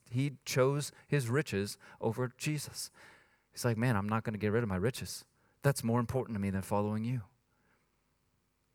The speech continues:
How easily we let it go. But when we have it, when we choose it, <laughs> when we choose the good portion, it will not be taken. So choose the good portion.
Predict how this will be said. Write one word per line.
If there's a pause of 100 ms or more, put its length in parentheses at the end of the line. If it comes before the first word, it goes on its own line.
(560)
How
easily
we
let
it
go. (340)
But
when
we
have
it,
when
we
choose
it, (120)
<laughs>
when
we
choose
the
good
portion, (200)
it
will
not
be
taken. (2500)
So
choose
the
good
portion.